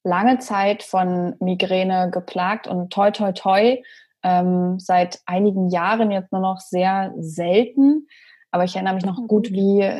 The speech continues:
Speaker 1: wie schlimm das war und, ähm, wie hilflos ich mich teilweise auch gefühlt habe. Vielleicht
Speaker 2: Mhm.
Speaker 1: kannst du ja mal vorweg erklären, für alle, die das gar nicht kennen oder die Migräne eher so als Ausrede
Speaker 2: <laughs>
Speaker 1: kennen,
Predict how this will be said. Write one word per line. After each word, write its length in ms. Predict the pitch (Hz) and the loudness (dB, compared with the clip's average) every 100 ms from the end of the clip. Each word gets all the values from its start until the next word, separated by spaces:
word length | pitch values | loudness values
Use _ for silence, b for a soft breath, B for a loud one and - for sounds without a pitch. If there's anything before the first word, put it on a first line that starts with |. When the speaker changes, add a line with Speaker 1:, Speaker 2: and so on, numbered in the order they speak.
| - | -8
Speaker 1:
wie 320 | - 196 196 | -4 0 0
schlimm 460 | 196 - 214 254 220 | -2 2 6 8 8
das 280 | 180 180 175 | 4 -2 -2
war 340 | 175 185 - | 0 2 0
und, 380 | 170 170 170 - | 0 -2 -4 -6
ähm, 300 | - 185 175 | -6 -6 -2
wie 80 | 185 | 0
hilflos 460 | 190 226 226 185 - | 6 6 6 0 -2
ich 120 | - | -8
mich 140 | 175 | -8
teilweise 560 | - 180 170 170 170 - | -4 -2 0 0 0 -2
auch 160 | 180 | -4
gefühlt 380 | - 185 202 196 | -8 -4 -2 0
habe. 120 | 226 - B B _ | -2 -4 B B _
Vielleicht 640 | - 196 190 196 262 254 | -10 -4 -2 2 0 0
Speaker 2:
Mhm. 60 | - _ _ | -10 _ _
Speaker 1:
kannst 380 | - 208 233 - | -12 -4 -4 0
du 60 | 233 | 0
ja 180 | 214 208 | 0 -2
mal 460 | 196 202 202 202 - _ _ _ | -6 -6 -6 -8 -12 _ _ _
vorweg 500 | - 196 180 247 - | -6 -2 0 -2 -4
erklären, 720 | - 202 208 202 202 208 226 - | -10 -6 -4 -4 -4 -4 -6 -10
für 160 | - - | -12 -2
alle, 240 | 196 202 | 2 2
die 100 | 190 | 2
das 360 | 190 185 - _ _ | 0 -2 -8 _ _
gar 180 | 185 185 | -2 -2
nicht 200 | 180 - | -4 0
kennen 260 | 208 262 | 4 4
oder 140 | 247 190 | 4 4
die 120 | 190 | 2
Migräne 560 | 196 185 196 208 202 - | 2 2 2 2 0 0
eher 200 | 185 180 | -2 0
so 120 | 180 | 0
als 340 | - 175 - | 0 -4 -2
Ausrede 640 | - 185 240 302 - 262 - - | 2 2 4 4 4 0 -6 -12
Speaker 2:
<laughs> 80 | |
Speaker 1:
kennen, 380 | - 185 226 302 | -2 2 2 2